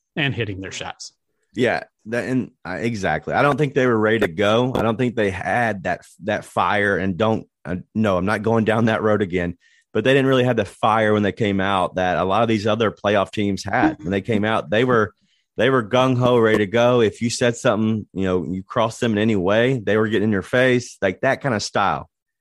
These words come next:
Speaker 2: And honestly, like, the happy-go-lucky, you know, swag style the Grizzlies often play with, that, that was there,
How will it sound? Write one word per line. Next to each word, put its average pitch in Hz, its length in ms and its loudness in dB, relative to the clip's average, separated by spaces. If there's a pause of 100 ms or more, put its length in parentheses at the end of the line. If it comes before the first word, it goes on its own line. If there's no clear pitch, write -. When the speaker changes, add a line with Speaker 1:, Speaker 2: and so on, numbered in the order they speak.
(160)
Speaker 2:
And 101 120 0
honestly, 131 480 0
like, 104 200 -2
the 90 100 0
happy-go-lucky, 120 1000 0
you 120 340 2
know, 104 340 0
swag 104 680 -2
style 107 380 0
the 98 120 -6
Grizzlies 101 340 -2
often 92 260 -2
play 160 180 0
with, 98 280 4 (800)
that, 117 300 -2
that 104 180 -2
was 120 360 0
there, 139 480 2